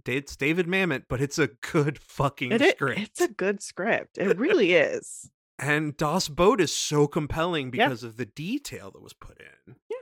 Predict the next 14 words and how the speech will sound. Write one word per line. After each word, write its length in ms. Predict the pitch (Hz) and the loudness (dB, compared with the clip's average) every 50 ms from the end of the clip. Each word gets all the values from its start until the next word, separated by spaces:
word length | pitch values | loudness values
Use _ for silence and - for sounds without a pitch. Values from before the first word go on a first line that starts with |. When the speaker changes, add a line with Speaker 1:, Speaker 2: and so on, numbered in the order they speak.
| _ _ _ _ _ _ _ _ _ | _ _ _ _ _ _ _ _ _
Speaker 1:
That's 140 | - 107 - | -16 -12 -12
a 40 | 135 | -6
good 200 | 117 139 135 120 | -4 -4 -4 -4
one. 220 | 113 113 104 98 _ _ _ _ _ _ | -6 -10 -12 -12 _ _ _ _ _ _
All 80 | - 196 | 4 6
right. 420 | 220 240 156 - - - - - - - _ _ _ - | 6 6 4 2 -2 -8 -8 -8 -10 -18 _ _ _ -4
We 100 | 165 220 | -4 -2
move 240 | 226 247 285 311 262 | 0 0 0 0 0
on 400 | 202 165 147 156 180 247 262 247 _ _ _ | 0 0 0 -2 -4 -6 -10 -18 _ _ _
to 260 | - - 202 202 202 - | -8 -6 -6 -6 -6 -2
another 760 | - 202 190 185 190 208 247 - 202 170 156 170 214 247 - _ _ _ - | -2 -2 0 2 2 2 2 4 4 4 4 2 0 -4 -8 _ _ _ -12
legend 840 | 147 151 156 151 147 127 135 139 135 135 147 208 277 285 - - - _ _ _ | -2 2 2 2 2 2 -2 -4 -4 -4 -4 -6 -6 -8 -10 -14 -20 _ _ _
presenting 760 | - 180 160 135 143 139 131 120 - - 131 120 131 156 170 - | 0 0 0 2 2 0 0 -2 -4 -6 -6 -6 -6 -8 -10 -8
Best 380 | 135 139 156 160 156 - - | 0 2 2 2 2 -2 -10